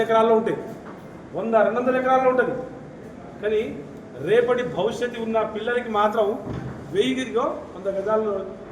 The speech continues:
ఐదు వందల, ఆరు వందల గజాల్లో చెప్పేస్తున్నారు. ఇక్కడ ఉన్న పర్సన్ని ఏదా, నీ బిల్డింగ్ పర్మిషన్ ఏదా అంటే మున్సిపల్ ట్యాక్స్ ఏది, మున్సిపల్ పర్మిషన్ కావాలి,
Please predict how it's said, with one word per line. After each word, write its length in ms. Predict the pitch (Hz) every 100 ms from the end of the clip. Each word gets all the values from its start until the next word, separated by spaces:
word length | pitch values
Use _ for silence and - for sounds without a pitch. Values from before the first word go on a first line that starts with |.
| 165
ఐదు 100 | 185 208
వందల, 160 | 208 190
ఆరు 80 | 190
వందల 160 | 185 185
గజాల్లో 280 | 185 208 208 180
చెప్పేస్తున్నారు. 540 | 180 180 170 151 147 - - - - - - - - - - 208
ఇక్కడ 160 | 226 233
ఉన్న 120 | 240 233 220 208 208 - - -
పర్సన్ని 420 | 208 240 240 226 254 - - - - 185
ఏదా, 140 | 233 240
నీ 60 | 226 190
బిల్డింగ్ 300 | 208 233 226
పర్మిషన్ 400 | 214 220 214 208 214
ఏదా 160 | 208 202
అంటే 160 | 202 220 - - - 156
మున్సిపల్ 360 | 185 190 226 226
ట్యాక్స్ 260 | 214 208 202
ఏది, 200 | 185 190 202 - - - - -
మున్సిపల్ 300 | 160 - 220 214
పర్మిషన్ 340 | 208 202 202 185
కావాలి, 400 | 185 175 170